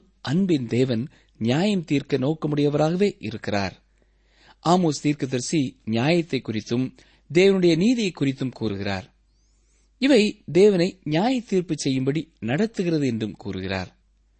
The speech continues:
ஆமோஸ் ஒரு உலக பார்வை உடையவராக இருந்தார் என்று அறியும் பொழுது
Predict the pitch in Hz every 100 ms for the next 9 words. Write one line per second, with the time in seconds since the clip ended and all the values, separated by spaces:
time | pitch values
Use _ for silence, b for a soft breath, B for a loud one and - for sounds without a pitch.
0 | _ _ _ _ - 226 285 180 190 -
1 | - 180 170 190 247 240 220 170 180 185
2 | - 135 147 139 127 120 131 156 170 170
3 | - 123 113 120 120 147 208